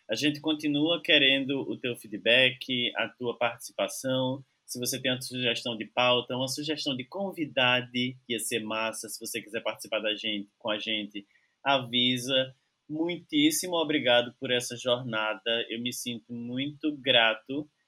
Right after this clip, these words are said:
é, a todo mundo que escuta, a todo mundo que compartilha,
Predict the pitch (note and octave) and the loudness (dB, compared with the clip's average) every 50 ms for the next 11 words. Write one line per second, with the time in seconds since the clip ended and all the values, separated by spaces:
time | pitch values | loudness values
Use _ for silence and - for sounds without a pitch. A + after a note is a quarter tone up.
0 | _ _ - G#2+ G#2+ G#2+ G#2 G2+ G2+ G2 G2 G2 F#2 - - - - D3+ D3 C#3+ | _ _ 0 4 4 6 6 6 6 4 2 2 0 -2 -4 -4 -4 -2 -2 -2
1 | C3+ C3 B2+ B2+ B2 - B2+ A#2+ A2+ - - - A2 A2+ A#2 A#2+ A#2+ G#2 - A#2+ | -2 -2 -4 -4 -4 -4 -4 -4 -4 -6 -8 -8 -6 -4 -4 -4 -6 -6 -6 -6
2 | A2 - C3 B2+ B2+ A#2+ A#2 A2+ G#2+ - _ - A#2 G#2+ - A2+ A2 - _ - | -6 -4 -6 -6 -6 -6 -6 -8 -10 -14 _ -16 -12 -8 -6 -6 -6 -6 _ -2
3 | A#2+ A#2 A#2 A#2 A#2 A#2 A#2 A2+ A2+ A#2 | 2 2 4 2 2 2 2 2 2 0